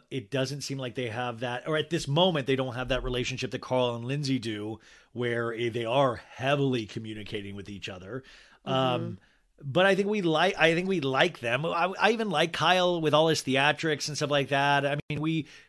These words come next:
Speaker 1: we excuse a
Speaker 2: He's
Speaker 1: lot
Speaker 2: good
Speaker 1: of
Speaker 2: T V.
Speaker 1: Yeah. Oh, yeah. By the way, he is. Like,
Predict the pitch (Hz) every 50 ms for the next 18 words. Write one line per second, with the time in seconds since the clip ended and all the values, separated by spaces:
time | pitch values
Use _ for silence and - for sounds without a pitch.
0 | _ - 156 160 156 - - - - 185 214 233 233 190 - 370 135 135 - 494
1 | - - - 330 302 214 226 220 190 175 165 165 156 170 185 196 233 226 214 196
2 | 170 135 131 151 190 208 226 240 202 160 165 208 247 277 247 175 139 - 180 208
3 | 220 226 214 151 127 147 143 139